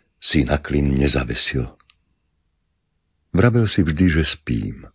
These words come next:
a že to iba prebudíš ma zo sna. No zbavil si ma, veru, smrteľného ostňa.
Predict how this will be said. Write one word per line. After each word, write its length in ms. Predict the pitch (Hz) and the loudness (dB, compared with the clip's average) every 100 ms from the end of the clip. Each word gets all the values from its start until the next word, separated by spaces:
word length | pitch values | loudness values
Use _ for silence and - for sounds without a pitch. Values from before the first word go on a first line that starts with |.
| _ _ _ _ _ _ _ - | _ _ _ _ _ _ _ -2
a 40 | 76 | 2
že 160 | 85 | 2
to 80 | 87 | 4
iba 240 | 87 82 82 | 2 2 0
prebudíš 560 | 90 92 80 80 76 | 0 0 -2 -2 -2
ma 160 | 76 76 | 0 0
zo 160 | 71 | 0
sna. 400 | 80 - - 110 - _ _ _ _ _ _ _ _ _ _ _ _ _ - | -2 -4 -6 -8 -8 _ _ _ _ _ _ _ _ _ _ _ _ _ -8
No 140 | 62 | -4
zbavil 420 | 64 62 - 87 87 | -2 -2 2 2 2
si 160 | - | 0
ma, 160 | 113 95 | 2 2
veru, 300 | 101 95 87 - - - _ | 2 2 0 -4 -20 -20 _
smrteľného 960 | - - 80 80 92 92 92 92 87 85 113 | -6 2 2 4 2 4 4 2 2 0 -2
ostňa. 640 | 85 - - - 67 57 | -4 -4 -10 -8 -8 -8